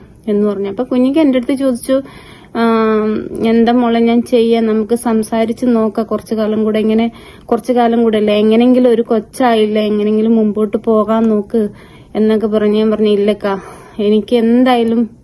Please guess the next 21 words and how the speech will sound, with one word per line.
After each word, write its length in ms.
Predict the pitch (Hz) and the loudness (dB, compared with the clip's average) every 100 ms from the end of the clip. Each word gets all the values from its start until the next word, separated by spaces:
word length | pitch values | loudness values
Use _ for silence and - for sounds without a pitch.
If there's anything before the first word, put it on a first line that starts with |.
| - | -6
പറ്റില്ല 480 | 233 226 - 285 262 | -6 -4 -4 0 0
ഇനി, 160 | 208 | 0
ഇനി 240 | 185 202 233 | 0 0 0
ഒന്നല്ലെങ്കിൽ 600 | 240 240 262 294 294 302 | 2 2 2 2 4 4
ഞാൻ, 440 | 277 240 247 247 - 214 | 4 2 2 0 -2 -4
എന്നെ 480 | 208 220 240 277 311 | 0 2 2 4 2
പുള്ളി 320 | 302 269 262 | 0 0 2
എന്തെങ്കിലും 720 | 254 240 233 240 240 233 233 | 2 2 2 2 2 2 0
ചെയ്യും, 520 | 214 214 185 196 202 | 0 -2 0 -2 -2
എന്നെയും 440 | 202 208 214 240 254 | 0 2 2 2 2
കൊച്ചിനെയും 460 | 233 208 214 202 196 - - - - - | 0 -2 -2 -2 -4 -16 -20 -20 -20 -10
എന്തെങ്കിലും 440 | 208 208 226 226 | -6 -2 0 0
അതിക്രമം 500 | 220 202 - 214 220 | -2 -4 -2 0 2
ചെയ്യും, 280 | 220 220 208 | 2 0 0
അതിക്ക് 260 | 202 - 254 | -2 -2 0
മുമ്പ് 360 | 254 247 240 | 2 4 4
എനിക്ക് 280 | 247 233 220 | 4 2 2
രക്ഷപ്പെട്ടേ 600 | 233 214 - 233 214 196 | 0 -2 -2 -2 -2 -4
പറ്റുള്ളൂ" 500 | 208 202 196 185 196 | -4 -6 -6 -4 0
എന്ന് 140 | 208 240 | 2 2
പറഞ്ഞു. 220 | 185 190 | 0 -6